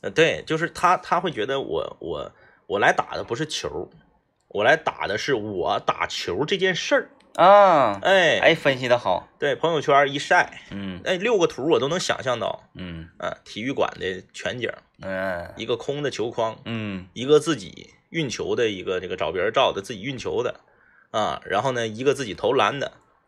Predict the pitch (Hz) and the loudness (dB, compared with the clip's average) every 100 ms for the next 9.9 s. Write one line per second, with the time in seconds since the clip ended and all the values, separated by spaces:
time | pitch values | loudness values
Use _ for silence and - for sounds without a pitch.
0 | - 85 - 151 196 170 104 107 151 170 | -8 -6 2 6 6 6 2 0 2 2
1 | 160 156 147 156 123 110 - 180 185 165 | 2 2 2 2 4 4 6 6 6 4
2 | 95 104 92 117 107 80 - 123 113 - | 4 2 0 -4 -8 -8 -8 -4 -4 -4
3 | 139 98 139 165 135 135 135 127 190 180 | -4 -2 0 0 0 2 0 2 4 4
4 | 185 139 127 131 135 131 151 139 127 147 | 6 6 6 6 2 2 2 4 4 2
5 | 147 175 117 110 123 98 107 - 160 165 | 2 2 4 4 2 0 -2 2 4 4
6 | 147 110 - 147 151 165 - - 190 180 | 2 0 2 2 4 2 2 2 4 6
7 | 143 - 117 123 - _ - - 381 339 | 6 4 0 0 -2 _ -4 2 6 8
8 | 190 - 92 - 190 180 185 175 254 180 | 6 4 0 4 4 8 6 4 -2 0
9 | 147 156 - 127 85 - - 95 131 | 0 0 -2 -4 -4 -6 -12 -12 -14